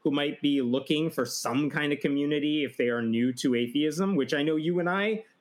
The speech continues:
don't need those resources. We're pretty comfortable with all that stuff. But like you said, there are plenty of people who are new to it. They need those resources too, but they're out there. So that stuff is there for them. So the question is, like,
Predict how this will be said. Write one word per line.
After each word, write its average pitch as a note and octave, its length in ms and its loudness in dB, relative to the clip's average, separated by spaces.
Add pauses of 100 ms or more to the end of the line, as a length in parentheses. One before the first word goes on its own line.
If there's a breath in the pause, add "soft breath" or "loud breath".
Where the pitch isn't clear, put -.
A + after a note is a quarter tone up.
(260)
don't E3 240 -2
need D#3+ 220 0
those D#3+ 240 0
resources. C#3+ 840 0
We're B2+ 140 0
pretty C3 260 -2
comfortable A#2+ 560 0
with A#2 220 -2
all A#2+ 160 0
that A#2+ 240 0
stuff. - 340 -4
But - 280 -4
like A#2+ 180 0
you A#2+ 80 0
said, F#3+ 360 -2 (360 loud breath)
there D3 100 0
are C3+ 60 -4
plenty D#3+ 240 0
of C3+ 80 -4
people D3+ 240 0
who D3 80 2
are C#3+ 80 0
new C#3 200 0
to C3+ 160 2
it. B2+ 200 -4 (320)
They A#2+ 240 -2
need C3 180 0
those B2 200 0
resources B2 480 -2
too, G#3 140 2
but F3+ 240 -2
they're D#3 240 -2 (100)
out B3+ 260 -4
there. A#2 380 -2 (540 soft breath)
So - 180 0
that A#3+ 200 -2
stuff C#4+ 280 -2
is G#3 360 -2
there G#3+ 200 0
for E3+ 120 -2
them. G#2 220 -2 (320 loud breath)
So - 140 2
the G3 100 10
question A3 380 2
is, F3+ 180 0
like, D#3 380 2